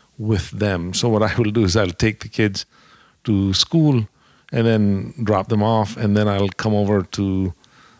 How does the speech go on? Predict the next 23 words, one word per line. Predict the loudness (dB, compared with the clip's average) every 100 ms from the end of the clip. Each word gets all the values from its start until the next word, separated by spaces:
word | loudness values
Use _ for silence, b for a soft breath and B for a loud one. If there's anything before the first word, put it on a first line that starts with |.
| b
my | -2 0
friend's | 2 2 2
house | 2 0 0
and | -2 0
we'll | 0 2
sit | 0 0
and | 0 0 0 0
have | -2 -2
tea | -2 2 2 2 -2 B B B B
and | -4 -2
talk | -2 -4 -4
for, | -6 -4
like, | -4 -6
three | -4 -2 -2
hours. | -4 -10 -12 -10 -10 -12 _ B B B B
And | -2 0
it | 2
was | 2 2 0
very | 0 2
therapeutic | 0 0 0 -2 0 0 0 -4
because | -4 -2 0
it | -2 0
was, | 0 2 0 -4